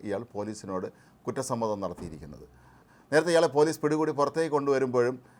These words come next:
ഇയാൾ ഉറക്കെ "ഫലസ്തീൻ സ്വതന്ത്രമാകട്ടെ" എന്ന് മുദ്രാവാക്യം വിളിക്കുന്നുണ്ടായിരുന്നു. പല വിഘടനവാദി സംഘടനകളുമായും അടുത്ത ബന്ധമുണ്ടായിരുന്ന ആളാണ് ഇയാളെന്നാണ്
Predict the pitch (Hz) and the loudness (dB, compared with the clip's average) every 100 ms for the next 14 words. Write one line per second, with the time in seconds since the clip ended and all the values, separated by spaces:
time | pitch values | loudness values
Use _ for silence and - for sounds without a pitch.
0 | _ - 135 139 131 143 151 147 - 131 | _ 0 4 4 4 4 2 0 0 -2
1 | 135 - 139 147 139 151 151 135 135 131 | -2 -2 -2 2 2 2 2 2 2 0
2 | 131 - 120 123 139 120 117 127 120 117 | -2 -2 -4 -4 -8 -8 -2 0 0 -2
3 | 107 101 95 87 85 73 - - _ _ | -6 -6 -6 -6 -6 -8 -12 -20 _ _
4 | - - _ _ _ _ 143 156 175 - | -20 -20 _ _ _ _ 6 8 6 2
5 | _ _ _ _ _ 147 139 160 160 156 | _ _ _ _ _ 0 4 4 2 0
6 | 139 135 135 147 - 135 131 131 135 127 | 6 6 6 0 -6 -4 -2 0 2 4
7 | 123 120 135 127 123 127 135 143 127 120 | 4 2 -2 -4 -4 -2 -4 -2 -2 -2
8 | 139 131 123 120 117 110 113 113 110 113 | 0 0 0 0 0 0 0 0 0 -2
9 | 110 107 101 104 | -2 -2 -6 -8